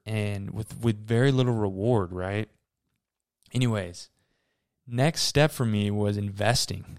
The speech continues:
investing in myself, investing in my wife and I to get coached, taught, and essentially we transformed our lives in about four, four months. Essentially,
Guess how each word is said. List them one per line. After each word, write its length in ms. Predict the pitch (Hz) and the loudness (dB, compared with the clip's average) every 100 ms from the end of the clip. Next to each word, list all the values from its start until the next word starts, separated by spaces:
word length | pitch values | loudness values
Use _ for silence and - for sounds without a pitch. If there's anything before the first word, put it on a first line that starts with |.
| - | -8
investing 500 | 107 104 113 - 120 | -4 0 0 2 2
in 40 | |
myself, 640 | 110 95 - 107 104 - - - | 2 0 2 4 4 0 -10 -8
investing 640 | 101 101 107 - 113 107 | -4 0 0 0 2 2
in 120 | 104 | 2
my 140 | 98 92 | 0 -2
wife 480 | 92 107 117 113 | 0 4 4 2
and 140 | 87 104 | 0 0
I 480 | 101 101 101 101 104 _ _ _ | 0 0 0 -2 -6 _ _ _
to 420 | - 113 107 101 101 | -2 4 4 4 2
get 260 | 101 - | -2 -6
coached, 640 | - 123 127 127 - - - _ _ _ _ _ - | 4 6 6 6 -2 -6 -10 _ _ _ _ _ -10
taught, 640 | - 123 120 120 - - _ _ _ _ - | -2 4 4 4 -2 -16 _ _ _ _ -8
and 560 | 110 107 104 101 98 - _ _ _ _ _ _ - | -4 -2 -2 -4 -8 -12 _ _ _ _ _ _ -8
essentially 680 | - 127 131 - 120 110 | -2 2 2 2 4 4
we 440 | 104 110 113 110 107 | 2 2 4 4 2
transformed 760 | - 110 98 - - 113 117 117 | 0 -4 -2 -6 0 2 4 2
our 140 | 98 | 0
lives 400 | 95 98 107 104 | -2 0 0 0
in 80 | 104 | -4
about 300 | 95 95 - | -4 -6 -10
four, 640 | - - 120 120 117 107 - _ _ _ _ | -10 -6 -4 -2 -4 -6 -12 _ _ _ _
four 240 | 139 131 | -4 -4
months. 720 | 98 98 107 95 - - - - | -2 -2 -2 -2 -4 -4 -4 -4
Essentially, 880 | - 107 107 - 107 98 95 92 | -4 -2 -2 -2 -2 -2 -2 -6